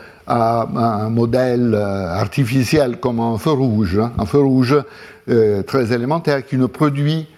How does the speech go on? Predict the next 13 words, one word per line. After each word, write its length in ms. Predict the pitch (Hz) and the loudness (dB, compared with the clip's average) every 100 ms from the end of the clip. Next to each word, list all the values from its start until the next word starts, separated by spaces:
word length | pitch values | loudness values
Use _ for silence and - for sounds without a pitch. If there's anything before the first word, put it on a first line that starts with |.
| _ | _
qu'un 180 | - 135 | -4 -4
mot, 300 | 139 107 104 - - _ _ - | -2 -2 -4 -8 -20 _ _ -4
rouge, 440 | 123 143 131 110 135 143 | 0 2 2 2 0 -2
vert, 380 | 92 117 113 113 - - _ _ | -4 0 0 -2 -4 -20 _ _
jaune, 500 | 98 104 90 82 95 - - - | -2 0 0 -2 -4 -6 -14 -6
sans 120 | 139 | -4
les 120 | 127 | -2
combiner. 480 | 117 117 107 92 80 - _ - | -2 -2 -2 -4 -8 -14 _ -6
C'est 120 | 123 | -2
un 60 | 120 | -2
système 600 | - 120 131 117 117 110 - - | -2 -2 -2 0 -2 -4 -10 -18
sans 260 | - 135 120 | -6 -4 -2
merge. 580 | 117 98 85 92 92 | -2 -4 -4 -4 -4